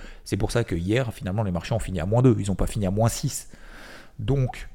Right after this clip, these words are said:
euh, ou moins quatre. Donc c'est pour ça, baissier, oui, de manière modérée, euh, des petits rebonds à court terme en mode, euh, opportuniste, machin, et cetera, mais sans plus que ça. Vous voyez ce que je veux dire ? Donc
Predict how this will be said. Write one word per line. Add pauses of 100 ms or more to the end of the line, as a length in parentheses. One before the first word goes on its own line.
(180)
euh,
ou
moins
quatre. (1300)
Donc
c'est
pour
ça, (360)
baissier,
oui, (220)
de
manière
modérée, (520)
euh,
des
petits
rebonds
à
court
terme
en
mode,
euh,
opportuniste,
machin,
et
cetera,
mais
sans
plus
que
ça. (140)
Vous
voyez
ce
que
je
veux
dire ? (140)
Donc